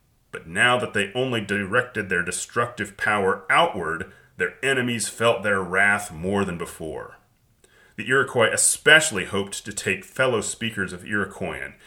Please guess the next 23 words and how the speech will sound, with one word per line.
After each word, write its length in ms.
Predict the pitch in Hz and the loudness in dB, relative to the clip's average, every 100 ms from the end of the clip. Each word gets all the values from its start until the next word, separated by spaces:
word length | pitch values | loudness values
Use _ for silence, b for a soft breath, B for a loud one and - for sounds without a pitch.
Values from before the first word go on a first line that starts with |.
| B | B
including 540 | 82 - - 135 117 98 | -12 -12 -6 -2 -2 -2
the 60 | |
French 460 | - - 117 113 - | -4 -2 -2 -2 -8
trading 420 | - 107 104 101 | -4 -2 -2 -4
partners, 440 | - 101 92 90 | -2 -2 -2 -6
the 80 | - | -8
Hurons, 720 | - - 104 82 64 53 - - b | -14 -6 -4 -4 -6 -12 -16 -18 b
because 300 | - - 98 | -14 -8 -4
such 240 | - 113 - | -2 -2 -4
people 280 | 110 101 90 | -8 -8 -8
picked 340 | - 127 - | -6 -6 -4
up 160 | 90 - | -4 -4
the 80 | |
language 460 | 85 98 104 95 92 | -2 0 0 -2 -8
and 120 | 78 | -12
culture 400 | - 113 104 92 | -4 -4 -2 -6
of 140 | 82 78 | -8 -10
the 40 | |
Five 380 | - 92 87 85 | -6 -4 -2 -4
Nations 460 | 85 87 82 80 | -6 -8 -10 -12
faster 640 | - - 110 - - 65 - - | -4 0 0 0 -8 -14 -16 -12
once 260 | 87 85 | -10 -10
adopted. 540 | 80 73 78 - 62 | -10 -8 -8 -10 -14